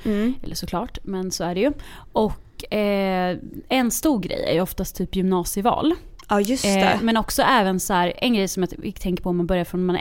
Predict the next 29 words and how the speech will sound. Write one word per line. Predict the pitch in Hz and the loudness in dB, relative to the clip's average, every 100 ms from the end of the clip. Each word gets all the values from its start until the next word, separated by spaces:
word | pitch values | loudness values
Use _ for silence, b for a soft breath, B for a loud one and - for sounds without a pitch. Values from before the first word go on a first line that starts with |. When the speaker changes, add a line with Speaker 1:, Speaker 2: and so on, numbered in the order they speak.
| 233 | 2
Speaker 2:
ännu | 240 | 2
yngre, | 220 156 - | 2 0 -2
typ | - 196 | -6 -6
sporter | - 240 - - 285 - | -4 -2 -4 -2 -2 0
och | - | -2
sånt. | - 233 - - b b b | -4 -4 -8 -14 b b b
Alltså | 202 180 | -2 2
vad | 190 | 4
man | 185 | 4
Speaker 1:
Ja. | 208 196 | 4 4
Speaker 2:
börjar | 170 | 4
med | 175 | 0
för | 170 | -2
sport. | 180 - - - - - | -4 -4 -4 -6 -8 -2
Speaker 1:
Det | 208 330 | 2 2
är | 392 | 2
sant. | - - 247 | 0 0 0
Speaker 2:
Eh, | 202 196 185 - | 2 0 0 -6
det | 180 247 262 | 2 4 4
handlar | 254 254 202 | 4 2 2
ju | 190 | 2
väldigt | 196 185 | 0 0
mycket | 226 208 - | 0 -2 0
egentligen | 180 175 185 | 0 0 0
om | 175 170 | 0 2
vad | 170 | 0
ens | 165 - | 0 -4
föräldrar | - 220 226 220 196 190 202 277 - - | 0 2 2 2 2 2 2 -2 -8 -14
gillar, | - 196 175 156 151 330 | -4 0 0 0 2 2